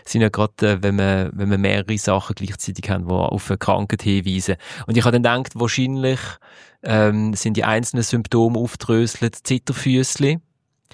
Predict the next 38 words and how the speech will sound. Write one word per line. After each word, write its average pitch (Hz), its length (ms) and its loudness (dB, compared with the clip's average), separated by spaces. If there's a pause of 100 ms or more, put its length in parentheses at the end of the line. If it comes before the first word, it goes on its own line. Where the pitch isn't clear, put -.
(160)
leichte 117 320 0
Konzentrationsschwierigkeiten, 120 2250 0 (400)
dass 104 300 -2
während 113 240 4
dem 131 80 -4
Spiel 123 240 0
und 113 80 0
nach 107 180 2
dem 123 140 -6
Spiel 117 320 0
so 113 160 -2
eine, 101 260 0 (540)
so - 160 -2
ein 104 120 2
bisschen 113 320 0
melancholischer 110 840 2
Druck, - 640 -4
noch 110 160 4
nicht 127 160 0
ganz 117 260 2
in 117 80 -2
Depression 117 720 2
gehend, 107 400 2
aber 101 160 2
schon 110 140 -4
so - 160 -4
eine 110 80 0
Frage, 101 520 -2
was, 101 300 -2
was 104 200 0
macht 104 300 2
man 104 100 4
eigentlich 101 200 -2
gerade 107 240 0
mit 107 220 0
seinem 104 140 0
Leben 95 420 2
und, 92 340 -8